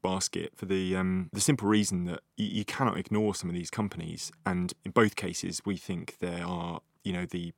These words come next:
potential is still astronomical there. So that kind of ex-, explains why we think, you know, investors always need to think about, you know, the, the, the, some of the largest global stocks,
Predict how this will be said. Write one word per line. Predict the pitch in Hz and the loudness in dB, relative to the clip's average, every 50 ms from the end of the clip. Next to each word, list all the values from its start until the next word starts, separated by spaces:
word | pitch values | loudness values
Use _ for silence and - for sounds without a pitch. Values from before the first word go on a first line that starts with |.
| _ - | _ -10
potential | - - - 101 87 - - 87 | -4 0 0 0 0 -2 -4 -4
is | - | -4
still | - - 98 90 87 85 - _ - | -2 -2 -2 -4 -4 -8 -8 _ -4
astronomical | 95 - - - - 92 90 90 90 87 - - 87 82 | -4 -2 -2 -2 -2 -2 -2 -2 -2 -4 -6 -6 -8 -8
there. | 80 - - 78 - - | -8 -8 -10 -8 2 8
So | 120 113 | 10 10
that | 123 - - | 10 10 8
kind | - 117 104 | 6 4 4
of | 92 | 4
ex-, | 78 - - - - | 2 0 -4 -2 -2
explains | - - - - 113 101 98 - | -2 -2 0 0 0 0 0 0
why | 98 98 95 90 - _ - | 0 0 0 -2 -6 _ -4
we | 110 104 - | -4 -2 -2
think, | - 101 87 - - - | -2 -2 -4 -4 -6 -4
you | 92 92 | -4 -2
know, | 87 85 80 - _ _ _ _ | -2 -4 -6 -10 _ _ _ _
investors | - 107 - 101 - - 95 87 - - | -4 -2 -2 -2 -2 -4 -6 -6 -2 0
always | - 120 110 101 90 - | 2 4 4 4 2 2
need | 98 92 - | 0 -2 -2
to | - - 85 85 | -4 -6 -8 -6
think | - - 104 92 - | -4 -4 -4 -4 -2
about, | - - 87 82 82 - _ _ _ _ _ _ _ _ - | -2 -4 -4 -4 -4 -8 _ _ _ _ _ _ _ _ -8
you | 95 | -8
know, | 80 85 - _ _ _ _ _ _ _ _ - | -8 -8 -12 _ _ _ _ _ _ _ _ -8
the, | - 90 85 - - - | -6 -6 -6 -6 -10 -8
the, | - 101 95 - _ - - | -6 -6 -6 -6 _ -12 -10
the, | - 95 - | -6 -4 -2
some | - - 107 | 0 2 2
of | 95 | 2
the | 90 87 | 2 2
largest | 92 90 90 92 - 85 - | 2 2 0 0 -2 -4 -4
global | - 92 92 90 - - 85 82 - _ | -2 -2 -2 -2 -4 -6 -8 -8 -10 _
stocks, | - - - - 92 85 - - - - - - | -6 -6 -4 -2 -2 -4 -4 -4 -4 -4 -4 -4